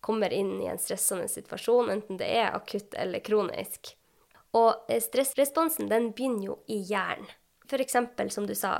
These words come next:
hvis du kjører imot en møtende bil eller en annen fare, så send øynene eller ørene, eller begge deler, informasjon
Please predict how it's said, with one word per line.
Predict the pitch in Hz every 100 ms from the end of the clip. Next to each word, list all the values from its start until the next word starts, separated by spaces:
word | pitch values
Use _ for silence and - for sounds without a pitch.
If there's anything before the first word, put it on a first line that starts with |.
| -
hvis | 208
du | 226
kjører | - 254 220
imot | 196 208 220
en | - 202 202 202
møtende | 208 220 226 214 208 - -
bil | 277 247 - - _ _ _ _
eller | - 220
en | 202 -
annen | 214 220
fare, | 220 208 240 208 - - -
så | 247
send | 208 - 262 269 208 202 - _ _ _
øynene | 233 240 247 214 196
eller | 196 202 -
ørene, | 202 226 269
eller | 208 196
begge | 190 190 185
deler, | 196 196 214 285 440 - - - - _
informasjon | - 240 - 220 - 269 254